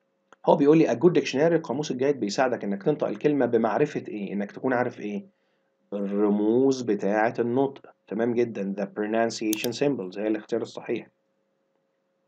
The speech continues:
السؤال اللي بعده، the dictionary، القاموس، helps the user، بيساعد المستخدم، by giving him، بإعطائه، بيساعده بإعطائه إيه يا جماعة؟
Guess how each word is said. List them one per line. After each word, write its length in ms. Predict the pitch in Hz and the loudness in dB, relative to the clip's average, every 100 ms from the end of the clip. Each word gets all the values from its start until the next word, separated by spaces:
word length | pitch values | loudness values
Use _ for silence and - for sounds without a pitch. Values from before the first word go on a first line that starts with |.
| _ _ _ _ _ | _ _ _ _ _
السؤال 180 | - 190 | 0 4
اللي 100 | 160 | 4
بعده، 280 | - 90 - _ _ _ - - | 2 -6 -14 _ _ _ -20 -4
the 40 | 127 | 4
dictionary، 800 | 131 214 - 139 113 107 127 - | 6 6 4 0 2 0 0 -6
القاموس، 520 | 104 101 120 156 - | -8 -4 -2 -4 0
helps 440 | 196 240 170 - 127 | 2 2 0 -6 -2
the 280 | 110 139 | 0 2
user، 240 | 208 127 101 | 2 4 0
بيساعد 760 | 92 104 101 - - 170 113 107 | -2 -2 -2 -4 0 2 2 -2
المستخدم، 760 | 104 104 - 165 147 143 147 139 _ _ _ - 113 | -4 -6 2 2 2 -2 -2 -6 _ _ _ -6 -2
by 80 | 107 113 131 | -2 0 6
giving 380 | 190 139 120 | 6 6 0
him، 240 | 107 135 160 160 - _ _ - | -2 0 0 0 -6 _ _ -6
بإعطائه، 880 | 123 - 113 98 - 160 - 156 160 _ | -2 0 0 0 6 6 8 2 -2 _
بيساعده 420 | 107 - 143 135 | -8 0 0 0
بإعطائه 480 | 101 107 95 143 117 | -4 -6 -2 0 4
إيه 80 | 117 | 2
يا 60 | 110 | 2
جماعة؟ 340 | 95 92 - | -2 -10 -18